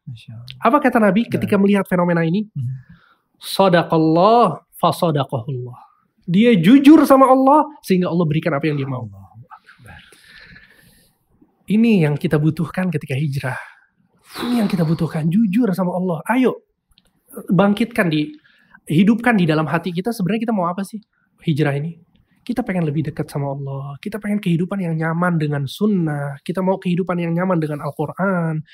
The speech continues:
Speaker 2: Kita mau kehidupan yang nyaman dengan ketaatan kepada Allah.
Speaker 1: Nah.
Speaker 2: Kita pengen bangun malam, bisa berdoa, bersimpuh di hadapan Allah Subhanahu wa Ta'ala setiap malam. Kita pengen sholat kita rajin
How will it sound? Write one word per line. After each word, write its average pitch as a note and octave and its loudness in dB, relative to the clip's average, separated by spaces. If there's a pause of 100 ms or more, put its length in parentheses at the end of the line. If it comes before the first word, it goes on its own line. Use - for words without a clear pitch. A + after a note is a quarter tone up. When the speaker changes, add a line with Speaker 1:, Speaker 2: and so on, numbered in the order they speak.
(140)
Speaker 2:
Kita G3+ 0
mau G3 2
kehidupan F3+ 0
yang F3 0
nyaman F#3 2
dengan D#3 -2
ketaatan E3+ -6
kepada D#3+ -2
Allah. D#3+ -2
Speaker 1:
Nah. - -8
Speaker 2:
Kita G3+ -6
pengen F#3+ -2
bangun E3 -2
malam, E3+ -2
bisa E3 -2
berdoa, E3 0
bersimpuh F3+ 0 (320)
di F#3 4
hadapan F3+ 4
Allah F#3 4
Subhanahu F#3+ 0
wa G3 2
Ta'ala G3 -4
setiap A#3 2
malam. G#3 0 (320)
Kita G#3+ 2
pengen G#3+ 2
sholat G3+ 0
kita G3+ -2
rajin F#3+ 0